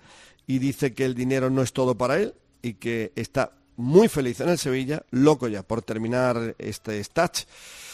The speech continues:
eh, que no es de trabajo, es el otro trabajo, el de despacho y teléfono,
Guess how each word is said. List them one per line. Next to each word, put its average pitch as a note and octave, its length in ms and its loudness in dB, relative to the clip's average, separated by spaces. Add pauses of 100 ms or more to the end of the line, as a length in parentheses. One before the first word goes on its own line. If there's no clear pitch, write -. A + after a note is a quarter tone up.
(140)
eh, A#2+ 320 -2
que C3 120 0
no C3+ 60 4
es B2+ 80 2
de B2 100 0
trabajo, D#3+ 600 0
es A2+ 180 -8
el A#2+ 80 -2
otro A2+ 200 -4
trabajo, B2+ 340 -2
el A2+ 60 -2
de A#2 100 -2
despacho B2 420 -4
y G#2+ 40 -8
teléfono, D#3 500 -2